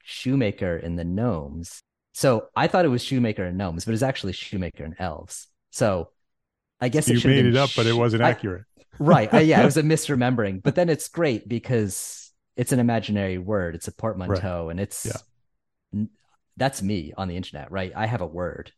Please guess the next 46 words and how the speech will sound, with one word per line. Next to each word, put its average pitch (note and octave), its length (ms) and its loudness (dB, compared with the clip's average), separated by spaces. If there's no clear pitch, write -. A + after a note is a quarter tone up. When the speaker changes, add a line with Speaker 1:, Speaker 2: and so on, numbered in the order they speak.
Speaker 1:
right? F2+ 240 -6
Entree A2+ 260 0
Speaker 2:
Right, G2+ 100 0
Speaker 1:
Architect, C#3+ 300 0
you G#2 100 2
have G#2 120 0
a - 20 0
Speaker 2:
exactly G#2 160 -2
Speaker 1:
word, A#2+ 100 2
Speaker 2:
right, - 220 -2
Speaker 1:
right? G2+ 160 -4
Speaker 2:
right. C3 80 4
Speaker 1:
That's B2+ 240 0
really G#2+ 480 0
hard F#2 360 -2
to F2+ 100 -10
do F2 260 -6
these D2+ 220 -10
days. A#1 320 -12
So C#2+ 280 -12
Speaker 2:
yeah, G#2 220 -2
I D3 140 2
love B2+ 280 4
the A#2 100 4
name, G#2 500 -2
and, B2+ 200 4
and B2 460 0
I, B2+ 280 0
I B2+ 140 2
always D3+ 240 6
sort C#3 180 4
of G#2+ 220 -4
imagined D#3 680 0
that, B2+ 180 0
'cause B2+ 140 0
I B2+ 80 4
knew C3+ 240 4
that A#2+ 300 0
fairy G#2 280 -4
tale. G2 320 -8
I C#3+ 60 0
didn't D3 320 4
imagine B2 440 2
that A2+ 160 0
it - 20 -4
was G#2+ 260 -6